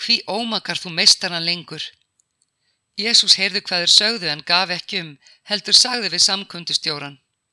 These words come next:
„Óttast ekki, trú þú aðeins.“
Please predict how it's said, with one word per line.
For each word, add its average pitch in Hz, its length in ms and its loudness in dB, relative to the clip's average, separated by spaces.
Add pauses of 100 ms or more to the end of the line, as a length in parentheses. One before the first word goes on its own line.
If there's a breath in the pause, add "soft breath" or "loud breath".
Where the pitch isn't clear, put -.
(720)
„Óttast 175 480 -2
ekki, 156 340 -4 (440)
trú 202 160 -6 (140)
þú 165 200 -8
aðeins.“ 147 380 4